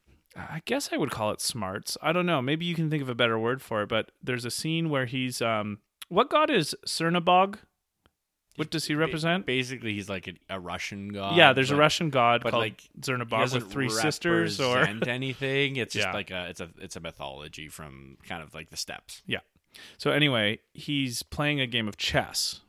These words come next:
Speaker 1: with this, uh, Zernab-
Speaker 2: Checkers.
Speaker 1: Oh, checkers, right.
Speaker 2: Yeah.
Speaker 1: And, and Zernabog is a friend of Wednesday, obviously, but we don't know about the gods yet exactly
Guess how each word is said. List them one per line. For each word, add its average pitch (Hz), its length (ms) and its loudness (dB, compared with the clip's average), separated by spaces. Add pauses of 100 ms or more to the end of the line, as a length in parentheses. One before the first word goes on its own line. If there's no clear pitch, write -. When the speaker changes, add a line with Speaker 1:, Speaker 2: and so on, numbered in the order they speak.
Speaker 1:
with 113 160 -10
this, - 400 -6
uh, 151 40 -4
Zernab- 143 260 2
Speaker 2:
Checkers. 101 440 0 (140)
Speaker 1:
Oh, 143 60 -2
checkers, 127 420 2
right. 101 180 -2
Speaker 2:
Yeah. 123 80 2
Speaker 1:
And, 123 160 0
and 127 160 0
Zernabog 117 460 0
is 104 160 -2
a 95 220 -4 (480)
friend 123 560 0
of 104 120 -2
Wednesday, 98 800 -4
obviously, 104 760 -8
but 90 260 -10 (180)
we 139 160 -2
don't 143 200 4
know 131 200 4
about 113 160 2
the 113 80 -4
gods 98 380 -4
yet 87 160 -8
exactly 92 760 -10